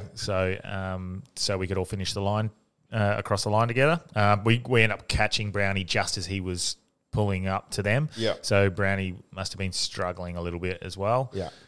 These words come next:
Speaker 1: Um, and then, yeah, we got there,
Speaker 2: Yeah.
Speaker 1: finished, and felt pretty arse by the end, to be
Speaker 2: Yeah.
Speaker 1: fair.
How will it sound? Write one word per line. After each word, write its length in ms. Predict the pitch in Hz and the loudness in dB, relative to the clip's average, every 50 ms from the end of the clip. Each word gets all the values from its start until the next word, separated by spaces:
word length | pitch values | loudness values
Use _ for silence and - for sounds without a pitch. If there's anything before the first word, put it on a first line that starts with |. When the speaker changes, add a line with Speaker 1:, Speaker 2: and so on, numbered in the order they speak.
| _ _ _ _ _ - | _ _ _ _ _ -6
Speaker 1:
Um, 480 | 104 98 98 95 95 95 92 92 90 - - - _ _ _ - | -2 0 0 2 2 0 0 -2 -6 -8 -12 -18 _ _ _ -6
and 140 | 107 104 104 | -2 2 4
then, 100 | 120 139 | 4 6
yeah, 180 | 170 190 156 - - - | 6 4 4 2 -2 -8
we 80 | 120 | 0
got 180 | 110 143 156 196 | 4 6 6 8
there, 240 | 214 208 208 175 151 | 8 6 6 4 2
Speaker 2:
Yeah. 120 | - 104 101 | 2 4 4
Speaker 1:
finished, 320 | 160 156 147 - - - - _ _ - | 4 6 4 2 0 -2 -4 _ _ -2
and 360 | 117 110 107 107 107 104 95 | 0 2 2 2 2 0 -2
felt 580 | - - - - - - - - 156 165 156 - | -8 -12 -12 -12 -10 -6 -2 2 4 4 4 4
pretty 220 | - 120 104 95 | 4 4 4 4
arse 300 | 95 101 107 104 95 - | 4 4 4 4 2 2
by 180 | - - 98 92 | 0 -2 -2 -2
the 60 | 92 92 | -2 -2
end, 220 | 95 92 90 90 | -2 -2 -4 -4
to 60 | 117 | -4
be 80 | 127 123 | -2 0
Speaker 2:
Yeah. 100 | 120 107 | 0 0
Speaker 1:
fair. 240 | 90 90 85 85 | 0 -2 -4 -8